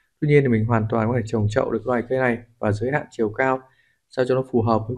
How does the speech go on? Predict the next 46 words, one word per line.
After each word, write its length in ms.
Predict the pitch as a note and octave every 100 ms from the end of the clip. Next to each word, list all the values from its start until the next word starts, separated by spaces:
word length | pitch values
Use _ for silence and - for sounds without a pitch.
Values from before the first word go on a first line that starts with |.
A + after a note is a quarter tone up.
| -
khuôn 160 | C3+ B2
viên 160 | C#3 C3
gia 80 |
đình 160 | B2 A#2
mình. 160 | A#2 A2+ - - _ -
Bông 180 | C#3 C3+
hoa 260 | C#3+ C#3+ C3
thì 60 | A2+
có 80 | A#2
hình 180 | B2+ G#2+
dạng 200 | A#2 D3
búp 80 | D#3+
sen 380 | - C#3 C#3
màu 200 | C3 G#2+ -
tím 140 | A2 -
hồng 300 | C3 A2+ A#2+
như 80 |
thế 60 | C#3
này. 180 | C3+ - - _ _ _
Hoa 120 | D#3
nở 260 | D3+ B2 G2+
cũng 100 | C3+
rất 80 | D#3
là 80 | E3+
bền 320 | C#3 B2+ B2 B2
và 80 | A2
khi 80 | D3
nở 260 | C3+ A#2 G2+
toát 140 | C3+ C#3
ra 140 | C#3
hương 160 | C#3 C3+ -
thơm 200 | C3+ C3+
cũng 180 | D#3
rất 60 | F3
là 80 | E3 -
quyến 160 | B2+
rũ. 360 | C3 D#3+ F3+ F3+ _ _ _ _
Hoa 80 | D#3+
mộc 120 | C#3
lan 220 | C#3 D3 C#3
thì 100 | A#2+
thường 200 | B2 A#2
nở 200 | A2 G2
bắt 160 | B2+ C#3
đầu 240 | B2 G#2+
vào 180 | A#2